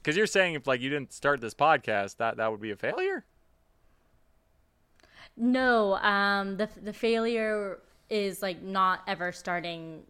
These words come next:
Speaker 2: whatever. So, for example, if I want to start my own, um, company or a side hustle,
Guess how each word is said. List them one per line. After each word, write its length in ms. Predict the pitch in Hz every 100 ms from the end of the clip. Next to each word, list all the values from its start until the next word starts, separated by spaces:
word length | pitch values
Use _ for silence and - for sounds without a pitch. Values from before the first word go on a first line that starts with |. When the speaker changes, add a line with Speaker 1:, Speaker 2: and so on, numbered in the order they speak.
| -
Speaker 2:
whatever. 400 | 180 175 160 -
So, 180 | - 185
for 140 | 180
example, 640 | 190 175 180 175 180 165 165 - - -
if 100 | 185
I 180 | 190 185
want 240 | 180 175
to 60 | 175
start 260 | 180 170
my 160 | 180 175
own, 520 | 170 165 165 160 160 -
um, 460 | 175 160 156 156 160
company 600 | - 185 175 156 92 170 - _
or 460 | - 170 165 156 -
a 80 | -
side 280 | - 170 165
hustle, 460 | 151 - 143 143